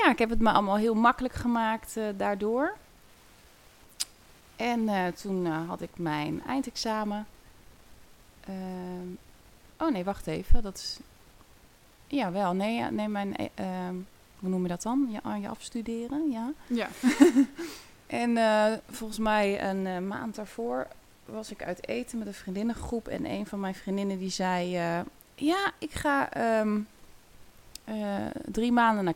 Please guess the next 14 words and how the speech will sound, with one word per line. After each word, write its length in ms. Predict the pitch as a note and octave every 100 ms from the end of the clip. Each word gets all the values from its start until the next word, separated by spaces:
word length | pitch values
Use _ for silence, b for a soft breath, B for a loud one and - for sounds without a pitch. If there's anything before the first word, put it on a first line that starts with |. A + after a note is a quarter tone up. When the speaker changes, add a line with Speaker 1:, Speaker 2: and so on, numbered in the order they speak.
| -
Speaker 1:
Curaçao." 460 | D3 - G3+ A3
Ze 20 | A3
heeft 140 | F#3
familie 340 | - F#3 G3 F#3+
daar 180 | F#3 F3
wonen. 380 | F3 F3+ G3 B B B B B B B -
Nou, 200 | C#3+ C#3+
ik 100 | D3+
heb 100 | D3+
nog 120 | D3
nooit 440 | D#3 F3+ G3+ F#3
over 140 | E3 E3
nagedacht 500 | D#3+ D#3 - D#3 -
of 140 | D#3